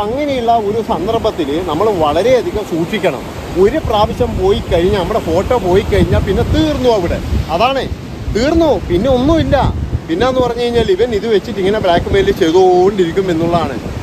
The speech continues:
അതുകൊണ്ട് അമ്മാതിരി തൊട്ടിപ്പണിക്ക് പോകാതിരിക്കുക. പോയിട്ടില്ലെങ്കിൽ അത് നിങ്ങളൊരു വിജയെന്നേ ഞാൻ പറയുള്ളൂ. പോയി കഴിഞ്ഞാൽ നിങ്ങളുടെ ജീവിതം അതോടുകൂടി തീർന്നു. അപ്പോൾ ഇത്രയും പറഞ്ഞുകൊണ്ട് ഈ ഒരു വീഡിയോ ഇവിടെ വെച്ച് വൈൻഡപ്പ് ചെയ്യണം. ഇഷ്ടപ്പെട്ട് കഴിഞ്ഞാൽ നിങ്ങളെല്ലാവരും ഇത് ഷെയർ ചെയ്യണം.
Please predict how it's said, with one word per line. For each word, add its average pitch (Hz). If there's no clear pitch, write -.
അതുകൊണ്ട് 214
അമ്മാതിരി 208
തൊട്ടിപ്പണിക്ക് 196
പോകാതിരിക്കുക. 170
പോയിട്ടില്ലെങ്കിൽ 196
അത് 170
നിങ്ങളൊരു 202
വിജയെന്നേ 170
ഞാൻ 143
പറയുള്ളൂ. 147
പോയി 294
കഴിഞ്ഞാൽ 185
നിങ്ങളുടെ 185
ജീവിതം 165
അതോടുകൂടി 175
തീർന്നു. 151
അപ്പോൾ 247
ഇത്രയും 277
പറഞ്ഞുകൊണ്ട് 233
ഈ 196
ഒരു 262
വീഡിയോ 226
ഇവിടെ 220
വെച്ച് -
വൈൻഡപ്പ് 190
ചെയ്യണം. 180
ഇഷ്ടപ്പെട്ട് 247
കഴിഞ്ഞാൽ 233
നിങ്ങളെല്ലാവരും 226
ഇത് 240
ഷെയർ 226
ചെയ്യണം. 262